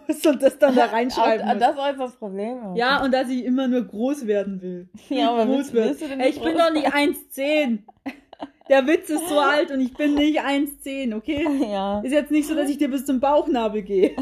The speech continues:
Speaker 1: Und
Speaker 2: <laughs>
Speaker 1: jede Frage, die man auch nur irgendwie mit Größe beantworten kann, beantwortet ihr bei mir mit Größe.
Speaker 2: <laughs> Ja.
Speaker 1: So, wie heißen die Kapitel sonst?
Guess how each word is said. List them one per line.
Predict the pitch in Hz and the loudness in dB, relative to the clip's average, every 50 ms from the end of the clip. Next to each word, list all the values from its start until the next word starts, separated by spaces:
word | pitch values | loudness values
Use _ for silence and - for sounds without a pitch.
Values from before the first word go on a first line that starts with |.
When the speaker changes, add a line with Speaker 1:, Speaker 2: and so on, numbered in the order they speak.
| 262 262 - - - | -6 -8 -10 -6 0
Speaker 1:
Und | 339 262 311 - | 2 2 4 4
Speaker 2:
<laughs> | |
Speaker 1:
jede | 330 349 359 - 415 | 4 4 4 2 0
Frage, | - - 294 294 294 302 285 269 277 | 0 0 0 2 2 0 0 -2 -2
die | 240 285 269 | -2 -2 -2
man | 269 277 254 | -2 -2 -2
auch | - 269 277 - - | 0 0 0 0 0
nur | - 277 277 269 - | 0 0 0 0 2
irgendwie | 277 311 349 349 339 320 302 294 302 | 2 2 2 2 2 -2 -2 -2 -2
mit | 294 294 294 294 | -2 -4 -6 -6
Größe | - 302 294 311 277 294 | -6 -2 -2 -2 -2 -2
beantworten | 233 240 214 214 233 240 - 220 214 214 220 220 233 | -4 -4 -2 -2 -4 -4 -2 -2 -2 -2 -2 -4 -2
kann, | - 262 247 233 | 0 2 2 2
beantwortet | 247 233 262 285 311 302 285 269 269 285 240 | 0 0 0 -2 -2 0 -2 -2 -2 -4 -6
ihr | 262 277 240 | -6 -2 -2
bei | 269 262 | -2 0
mir | 247 262 269 | 0 0 0
mit | 254 262 254 - | -2 -2 -4 -6
Größe. | - 233 247 247 254 226 202 185 185 - _ _ _ _ _ - | -6 -4 -2 -2 -2 -2 -4 -8 -8 -10 _ _ _ _ _ -14
Speaker 2:
<laughs> | 247 254 - - | -12 -12 -4 -4
Ja. | 285 277 285 285 - - 254 262 - _ _ _ _ _ _ - - - - - _ - 294 330 - - - - - - - - _ _ _ _ _ _ _ - - - _ _ _ _ | 0 0 0 -2 -2 -6 -6 -6 -6 _ _ _ _ _ _ -20 -20 -20 -20 -20 _ -12 -12 -12 -12 -16 -20 -20 -20 -20 -20 -20 _ _ _ _ _ _ _ -20 -20 -20 _ _ _ _
Speaker 1:
So, | - 262 262 262 262 | -2 2 2 2 2
wie | 233 262 277 | 0 -2 -2
heißen | 277 254 269 285 - - 262 | 0 -2 -2 -2 -4 -8 -10
die | 233 | -8
Kapitel | - 277 240 - 285 302 302 302 311 294 - | -8 -8 -8 -4 -4 -4 -4 -4 -8 -8 -6
sonst? | 302 285 294 294 302 320 - - - _ | -6 -6 -6 -6 -6 -8 -10 -12 -18 _